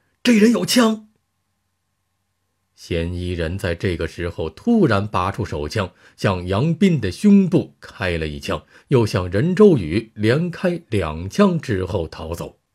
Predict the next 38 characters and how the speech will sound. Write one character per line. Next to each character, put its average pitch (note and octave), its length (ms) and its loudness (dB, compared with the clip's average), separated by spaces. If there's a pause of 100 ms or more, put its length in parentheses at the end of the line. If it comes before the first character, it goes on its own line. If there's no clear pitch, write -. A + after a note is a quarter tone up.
(1160)
不 G#2 180 -2
幸 F2 280 -4
当 F#2+ 240 -4
中 G2 160 -4
的 E2 140 -6
万 D#2 280 -4
幸， D#2 240 -8 (420)
杨 G#2 260 -2
斌 B2+ 260 0
和 F#2 140 -4
任 F2+ 200 -4
周 B2+ 220 0
宇 E2 380 -6 (160)
被 F#2 160 -4
闻 G2+ 280 -2
声 C3 240 0
赶 D#2 220 -6
来 E2+ 80 -4
的 F#2+ 140 -4
群 F#2+ 240 -6
众 - 320 0
及 C#3+ 340 -2
时 G2+ 300 -6
送 E2+ 280 -6
往 D2 240 -8
医 B2+ 200 -4
院 G2+ 200 -2
救 G#2 280 0
治 E2 160 -6
之 F#2+ 120 -6
后， F#2 280 -4 (320)
脱 G2+ 340 0
离 E2 160 -6
了 F2 220 -6
生 F#2+ 260 -4
命 F2 260 -6
危 D2+ 160 -8
险。 - 260 -14